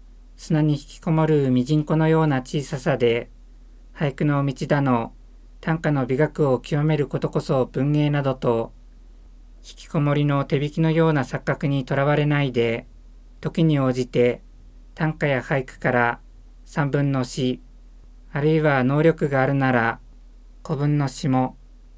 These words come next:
あるいは英語の詩も、または漢詩でも、もちろんその人の言語能力に応じて描いてくださったらと思います。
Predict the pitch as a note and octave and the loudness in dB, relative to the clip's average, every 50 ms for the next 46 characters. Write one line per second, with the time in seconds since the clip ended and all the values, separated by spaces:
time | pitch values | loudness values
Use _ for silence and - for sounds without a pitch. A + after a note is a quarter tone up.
0 | - - - E3 C3+ D3+ D#3 D#3+ D3+ C#3 B2+ C3 C3+ C3 D3 C#3+ C#3 C3+ C3 - | -20 -10 -6 -2 0 2 2 2 2 2 2 2 0 0 0 0 0 0 -2 -4
1 | - - C3 B2 B2 A#2 B2 - - - - - - - - - - - - - | -2 0 0 2 2 0 -2 -6 -12 -20 -20 -20 -20 -20 -20 -20 -20 -20 -20 -20
2 | - - - - C#3 C3 - D#3+ D3+ D3+ C#3+ B2+ - - - D#3 C#3+ C3 - D#3+ | -20 -12 -8 -6 -4 -2 0 2 2 2 2 0 0 -2 -2 -2 -2 -4 -4 -2
3 | C3+ D3+ C#3 C3 A#2+ A#2 A2+ A2+ - - - - - - - - - - - - | 0 0 0 0 0 -2 -4 -6 -10 -16 -20 -20 -20 -20 -20 -20 -20 -20 -20 -20
4 | - - - - - - - - D#3 C#3 - - D#3 D#3 D#3 D3+ C#3 B2 A#2 - | -20 -20 -20 -20 -20 -20 -10 -8 -8 -4 -2 0 0 2 2 0 0 -2 -4 -6
5 | - D#3 D3+ D#3 D3+ - - F3 D#3 D3 C3+ A#2+ A2+ C3+ C#3 D3 D3+ D#3 D#3+ D#3+ | -4 -2 -2 -2 -2 -2 -2 -2 0 0 0 -2 -2 -2 0 0 2 2 2 2
6 | D#3+ D#3+ D#3+ D#3 - - D3 C3+ C3 B2 A#2+ B2 A#2+ A#2+ A2+ - - B2 A#2+ A#2 | 2 2 2 2 0 0 0 0 2 2 0 0 -2 -6 -4 -2 0 2 2 2
7 | A#2 - - - - - - - - - - - - - - - D#3 C3 D3 D#3 | -2 -6 -12 -20 -20 -20 -20 -20 -20 -20 -20 -20 -20 -20 -12 -8 -2 0 2 2
8 | D3+ D3 - C#3+ - - C#3+ C#3+ C#3 - D#3+ - - - D#3+ E3 D#3+ - D3+ C#3+ | 2 2 0 -4 -4 -4 -4 -2 -2 -2 -2 -2 -2 0 0 0 0 0 0 0
9 | C3+ B2+ A#2+ A#2 A#2 A2+ A2+ A2+ A2 - - - - - - - - - - | 0 0 -2 -2 -2 -2 -2 -4 -4 -6 -10 -14 -14 -16 -18 -20 -20 -20 -20